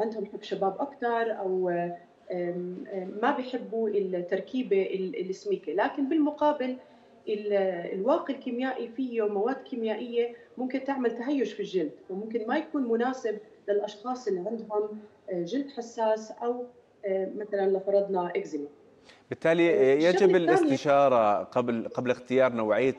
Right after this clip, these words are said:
Speaker 2: آه، الواقي الشمسي الذي يستخدمه الأشخاص، يعني، آه، وهذه الاستشارة في الغالب، يعني، آه، كيف يمكن أن يحصل عليها الأشخاص قبل استخدامهم نوع معين من واقيات الشمس؟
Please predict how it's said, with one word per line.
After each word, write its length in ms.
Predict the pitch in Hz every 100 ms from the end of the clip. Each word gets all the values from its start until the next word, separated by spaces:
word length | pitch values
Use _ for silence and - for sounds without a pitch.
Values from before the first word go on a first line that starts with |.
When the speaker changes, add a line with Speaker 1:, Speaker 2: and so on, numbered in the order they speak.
| -
Speaker 2:
آه، 200 | 107 95
الواقي 320 | 110 131 139
الشمسي 420 | 131 151 151 -
الذي 260 | 123 117 110
يستخدمه 480 | 101 104 110 110 104
الأشخاص، 580 | 98 - 123 110 -
يعني، 240 | 95 92 92 - - _
آه، 320 | 104 104 95 98
وهذه 380 | 110 143 143
الاستشارة 500 | 139 135 127 151 139
في 60 | 123
الغالب، 460 | 120 143 135 117 104
يعني، 420 | 107 104 107 104
آه، 140 | 101
كيف 260 | 101 135 135
يمكن 280 | 147 147 127
أن 100 | 117
يحصل 260 | 120 -
عليها 320 | 98 104 110 101
الأشخاص 520 | 98 - 127 147 - - - _ -
قبل 140 | 147
استخدامهم 800 | 147 156 135 139 143 135 131 123 -
نوع 220 | 117 131 113
معين 480 | 113 117 143 139
من 220 | 120 107 101
واقيات 400 | 101 - 101 -
الشمس؟ 540 | - 104 90 - -